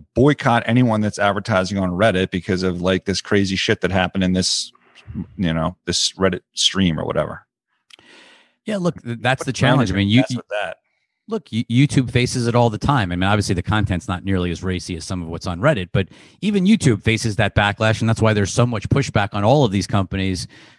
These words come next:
Speaker 2: uh, in terms of objectionable content and why they're so sensitive to it. And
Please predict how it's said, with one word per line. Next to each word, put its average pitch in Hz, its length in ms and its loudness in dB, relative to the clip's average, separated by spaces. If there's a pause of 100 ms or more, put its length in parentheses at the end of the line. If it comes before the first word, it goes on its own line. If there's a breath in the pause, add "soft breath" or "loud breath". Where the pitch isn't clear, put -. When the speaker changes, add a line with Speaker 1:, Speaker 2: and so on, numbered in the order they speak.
(140 loud breath)
Speaker 2:
uh, 113 160 -2
in 110 100 -2
terms 101 240 0
of 95 100 -4
objectionable 98 600 0
content 101 520 0
and 95 100 2
why 98 120 4
they're 95 140 -2
so 95 180 -2
sensitive 90 760 -2
to 92 180 0
it. 110 140 0
And 101 120 -6